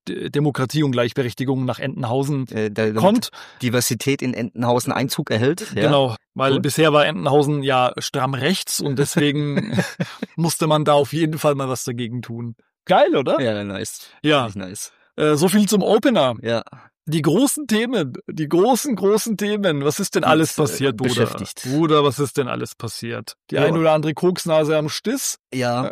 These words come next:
Speaker 1: <laughs>
Speaker 2: das ist auch wild. Aber da wollt-, also wir reden hier jetzt, äh, war das im Zug, glaub ich, Macron, Merz und, ähm,
Speaker 1: Der britische,
Speaker 2: der
Speaker 1: wie heißt
Speaker 2: britische
Speaker 1: das?
Speaker 2: Premier.
Speaker 1: Starmer, Stamer?
Speaker 2: Ja.
Speaker 1: Ich weiß gar nicht.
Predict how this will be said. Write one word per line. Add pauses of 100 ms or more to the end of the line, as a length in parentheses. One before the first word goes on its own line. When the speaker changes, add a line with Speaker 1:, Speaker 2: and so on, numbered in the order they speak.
(100)
Speaker 1:
<laughs>
Speaker 2:
das
ist (120)
auch (120)
wild. (840)
Aber
da
wollt-, (240)
also
wir
reden
hier
jetzt,
äh,
war
das
im
Zug,
glaub
ich,
Macron,
Merz
und,
ähm, (180)
Speaker 1:
Der
britische,
Speaker 2:
der
Speaker 1:
wie
heißt
Speaker 2:
britische
Speaker 1:
das?
Speaker 2:
Premier.
Speaker 1:
Starmer,
Stamer?
Speaker 2:
Ja.
Speaker 1:
Ich
weiß
gar
nicht.